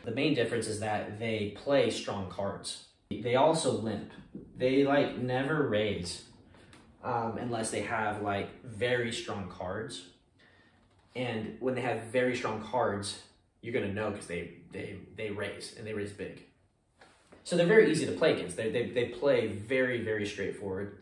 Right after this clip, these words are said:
And they're, they're the type of players that's gonna limp in late position. They're gonna limp in with ace jack suited.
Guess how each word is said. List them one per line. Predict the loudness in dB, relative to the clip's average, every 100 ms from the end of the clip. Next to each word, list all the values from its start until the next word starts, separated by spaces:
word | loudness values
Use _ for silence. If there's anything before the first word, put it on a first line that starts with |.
| -20 -20 -20 -20 -20 _ -12
And | -8 -6 -2
they're, | 2 4
they're | 6 6
the | 6
type | 4 2
of |
players | 2 0 2
that's | 0 -2
gonna | -2
limp | -2 -2 -4 -4 -8 -14 -8
in | -6 -2
late | -2 -2
position. | -4 -2 -2 -2 -4 -8 -12 -16 -18 -18 -18 -10 -2
They're | 2
gonna | 4 2
limp | 2 2 2
in | 0
with | 0 -2
ace | -4 -4
jack | -4 -6 -6
suited. | -6 -6 -8